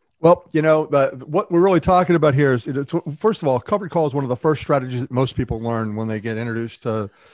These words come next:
uh, to options. In fact, in the, you know, traditional four levels of options trading, it's level one,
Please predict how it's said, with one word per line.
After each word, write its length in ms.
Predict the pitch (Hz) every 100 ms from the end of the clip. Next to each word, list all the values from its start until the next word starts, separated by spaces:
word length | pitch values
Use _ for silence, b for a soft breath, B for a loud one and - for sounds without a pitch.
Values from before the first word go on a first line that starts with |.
| b b -
uh, 300 | 107 104 104 -
to 100 | -
options. 540 | 123 127 131 - 107 104
In 60 |
fact, 360 | 104 131 123 -
in 120 | 120
the, 240 | 117 113 - b b b b
you 80 | 123
know, 80 | 110
traditional 500 | - 131 151 147 127
four 240 | - 135
levels 360 | 131 131 117 123
of 60 |
options 380 | 123 139 - 123
trading, 380 | - 120 113 117
it's 180 | 120 -
level 240 | 120 113
one, 240 | 120 135